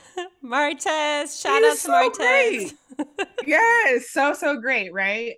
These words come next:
Speaker 2: But I had those experiences, but I was also deeply drawn to my peers outside of school. And I don't see, like, I could describe them as, you know, Black youth that were at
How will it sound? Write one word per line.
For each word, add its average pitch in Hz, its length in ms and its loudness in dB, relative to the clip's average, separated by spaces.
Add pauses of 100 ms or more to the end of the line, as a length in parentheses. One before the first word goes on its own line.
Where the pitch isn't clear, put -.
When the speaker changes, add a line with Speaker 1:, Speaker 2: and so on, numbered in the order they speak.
Speaker 2:
But 269 420 2 (320)
I 233 140 0
had 294 240 -4
those 254 160 -8
experiences, 214 400 -8
but 208 100 -6
I 202 60 0
was 196 80 -6
also 254 480 -4
deeply 208 460 -10
drawn 185 320 -6
to 202 100 -12
my 180 240 -4
peers 175 400 -6
outside 170 400 -6
of 185 100 -10
school. 262 440 -4 (420)
And 220 280 -2
I 226 160 -2
don't 320 260 -6
see, 220 520 -8
like, 185 200 -4
I 240 80 -2
could 294 160 -6
describe 202 520 -6
them 196 220 -10
as, 165 400 -10
you 208 60 -16
know, 180 160 -12
Black 190 420 -6
youth 196 280 -14
that 170 160 -8
were 165 180 -12
at 185 180 -6